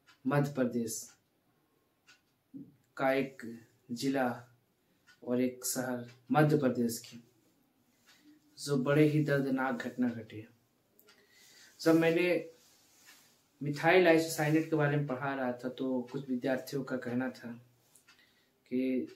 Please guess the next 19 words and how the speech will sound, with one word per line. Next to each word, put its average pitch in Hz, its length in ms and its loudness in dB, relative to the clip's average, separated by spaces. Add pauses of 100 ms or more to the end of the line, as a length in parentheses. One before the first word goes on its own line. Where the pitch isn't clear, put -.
"सर, 151 260 0
इसके 143 240 0
बारे 135 260 0
में 131 80 0
बहुत 123 340 -6
सुना 120 240 0
है, 120 120 -4
लेकिन 120 260 -4
आज 120 220 -8
तक 120 120 -10
समझ 123 320 -2
नहीं 120 160 -2
पाए 117 280 -10
कि - 100 -12
ऐसा 117 200 -10
घटना 120 340 -12
क्या 147 280 0
घटा 120 240 -6
है, 120 220 -14